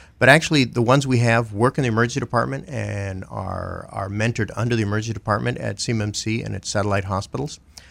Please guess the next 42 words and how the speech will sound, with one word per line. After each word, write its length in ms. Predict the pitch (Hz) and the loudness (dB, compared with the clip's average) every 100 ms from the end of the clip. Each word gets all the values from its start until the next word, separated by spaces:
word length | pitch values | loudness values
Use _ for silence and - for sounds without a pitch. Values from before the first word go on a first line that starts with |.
| - - | -10 0
And 140 | 120 | 4
they 60 | 120 | 8
all 140 | 131 | 8
have 180 | 156 135 | 6 4
experience 500 | - - 123 120 - | 0 2 2 4 0
in 100 | 110 | -2
primary 420 | 117 117 110 107 | 0 0 0 -2
care 280 | - 120 104 | 0 0 2
offices 560 | 110 - 113 120 113 | 2 0 -4 -4 -4
or 300 | - 123 110 107 | -4 -2 0 0
urgent 280 | 110 110 | 0 -2
cares, 420 | - 104 95 - 104 | -2 -2 -2 -6 -6
uh, 840 | 107 95 92 92 92 92 90 90 90 - - - | -6 -6 -8 -8 -10 -10 -12 -12 -16 -20 -18 2
prior 240 | 117 104 | 6 6
to 140 | - 101 | 4 -2
what 160 | 101 | -2
we 140 | 98 92 | -2 0
have, 280 | 95 92 | 0 -2
uh, 300 | 92 85 - - - - - 73 | -4 -6 -8 -12 -20 -18 -16 -12
uh, 120 | 80 | -6
prior 240 | 120 107 | 4 4
to 100 | 98 | 6
their 140 | 95 92 | 0 0
working 260 | 92 92 | -2 -6
for 180 | 85 92 | -4 -2
us. 240 | 90 - - - - - - | -2 -4 -12 -20 -20 -20 -4
So 140 | - 147 | 4 4
actually, 180 | - | 4
it's 100 | 123 | 0
a 40 | 104 | 4
very 180 | 120 123 | 4 4
experienced 520 | - - 113 117 - | 0 2 2 2 -2
staff, 460 | - 107 120 - - - - - | 0 2 0 -4 -20 -20 -16 -8
um, 280 | 110 101 | -6 -4
used 260 | 101 113 - | 0 -2 -2
to 100 | 107 | -6
treating 360 | - 113 104 101 | -2 0 0 2
not 160 | 113 | 2
only 320 | 120 110 107 - - - | 2 2 -2 -6 -16 0
minor 360 | 113 113 120 | 4 6 4
and 200 | 110 113 | 2 0
regular, 380 | 113 123 120 123 | 0 0 -2 -6